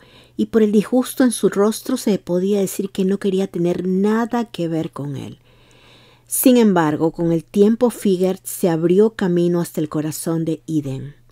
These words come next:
Sumado a su buena apariencia y su evidente masculinidad,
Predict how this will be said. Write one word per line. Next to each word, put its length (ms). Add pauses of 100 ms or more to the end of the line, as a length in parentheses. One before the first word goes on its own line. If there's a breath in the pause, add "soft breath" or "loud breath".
(640 soft breath)
Sumado 500
a 40
su 180
buena 240
apariencia 800
y 100
su 160
evidente 460
masculinidad, 840